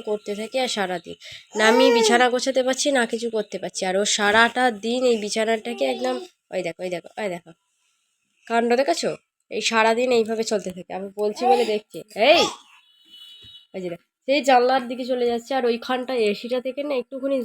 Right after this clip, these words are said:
জল পড়ছে নিচে, তো জানি না কী কারণে, হয়তো রবিবার লোক আসবে, তো সেইখানে ওই একখানা ইয়ে দেয়া আছে, ট্রে দেয়া আছে, তার সাথে একটা কাপড় দেয়া আছে। সেই কাপড়টা ট্রেটাকেই টেনে নিয়ে আসার চেষ্টা চলছে বারে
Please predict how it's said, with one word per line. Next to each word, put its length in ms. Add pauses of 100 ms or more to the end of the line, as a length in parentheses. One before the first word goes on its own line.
জল 180 (100)
পড়ছে 300 (100)
নিচে, 240 (520)
তো 80 (120)
জানি 280
না 120
কী 60 (100)
কারণে, 260 (100)
হয়তো 200 (360)
রবিবার 360
লোক 180
আসবে, 280 (300)
তো 140
সেইখানে 420
ওই 80 (100)
একখানা 360 (140)
ইয়ে 300
দেয়া 200
আছে, 220
ট্রে 160 (140)
দেয়া 200
আছে, 220
তার 220
সাথে 180 (100)
একটা 140 (460)
কাপড় 420
দেয়া 160
আছে। 140 (100)
সেই 100 (160)
কাপড়টা 760 (180)
ট্রেটাকেই 500 (380)
টেনে 320
নিয়ে 220
আসার 280
চেষ্টা 340
চলছে 280 (440)
বারে 220